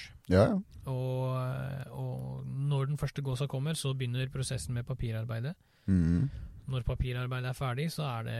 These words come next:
Speaker 2: go, go. Dere får lov å skyte x antall gås. Så mange om dagen, så mange ditt og datt. Og så er det faktisk en fredningsperiode på grunn av hekketider og, eh, gåsunger.
Speaker 1: Ja, og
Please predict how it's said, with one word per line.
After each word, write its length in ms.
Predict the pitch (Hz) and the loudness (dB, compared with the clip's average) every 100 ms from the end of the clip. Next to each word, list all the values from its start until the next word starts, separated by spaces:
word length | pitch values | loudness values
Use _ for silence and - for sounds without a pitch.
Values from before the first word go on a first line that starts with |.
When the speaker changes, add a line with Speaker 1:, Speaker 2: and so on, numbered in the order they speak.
| 117 | -2
Speaker 2:
go, 140 | 120 | -2
go. 220 | 120 127 165 | -2 -2 -2
Dere 160 | 139 | -2
får 140 | 120 123 | -2 -2
lov 60 | 123 | -2
å 60 | 120 | -2
skyte 280 | 120 - 127 123 123 _ _ - _ _ _ - | -4 -4 -4 -4 -6 _ _ -20 _ _ _ -10
x 220 | 147 - | -8 -4
antall 300 | 127 120 120 | -4 -4 -2
gås. 380 | 131 196 - - - - - - | -2 -2 -4 -14 -18 -18 -16 -14
Så 200 | - - 127 | -10 -4 -2
mange 220 | 123 120 | -2 -2
om 60 | 120 | -2
dagen, 320 | 117 131 165 165 | -4 -4 -6 -4
så 140 | 131 | -4
mange 220 | 123 117 120 | -2 -2 -4
ditt 140 | 123 | -4
og 60 | 131 | -4
datt. 240 | 185 - _ _ _ _ - - - - - - | -6 -10 _ _ _ _ -16 -12 -10 -10 -12 -12
Og 80 | - | -4
så 140 | 185 156 | 0 0
er 160 | 123 | -2
det 80 | 147 | -6
faktisk 320 | 113 - - | -8 -8 -6
en 80 | 127 | -4
fredningsperiode 720 | 135 107 110 120 120 117 302 - | -4 -4 -8 -6 -6 -6 -10 -8
på 80 | 170 | -4
grunn 160 | 147 | -4
av 80 | 135 | 0
hekketider 640 | 143 - 107 113 120 143 156 | -2 -2 -8 -6 -6 -6 -4
og, 560 | 139 139 139 139 139 | -4 -2 -2 -2 -2
eh, 720 | 139 139 139 135 139 139 139 147 - 151 | -2 -2 -2 -2 -4 -4 -4 -6 -8 -4
gåsunger. 400 | 147 135 156 - - _ _ _ _ _ - - - - _ _ _ - | -2 0 -4 -6 -14 _ _ _ _ _ -20 -20 -20 -20 _ _ _ 6
Speaker 1:
Ja, 160 | 117 131 - | 10 10 8
og 480 | - 147 139 123 92 | 0 6 8 8 8